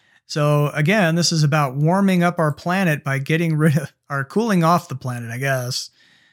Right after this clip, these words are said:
or getting rid of all the volatility we're seeing out there, like the lowering, you know, fewer,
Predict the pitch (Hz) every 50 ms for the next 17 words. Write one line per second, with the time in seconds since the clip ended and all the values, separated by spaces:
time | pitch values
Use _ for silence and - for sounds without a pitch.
0 | _ _ _ _ _ _ - 147 147 147 131 160 151 160 165 160 151 160 165 165
1 | 147 131 143 143 151 156 156 143 143 143 139 135 131 131 131 131 127 123 139 147
2 | 175 185 190 175 160 - 165 170 185 196 185 156 143 131 135 127 - - 143 131
3 | 127 127 123 123 123 127 - 131 123 123 123 123 123 127 127 131 - - 147 139
4 | 131 127 127 131 147 165 170 170 160 151 151 151 147 147 131 143 147 143 131 123
5 | 123 - - 175 180 185 180 170 160 151 147 139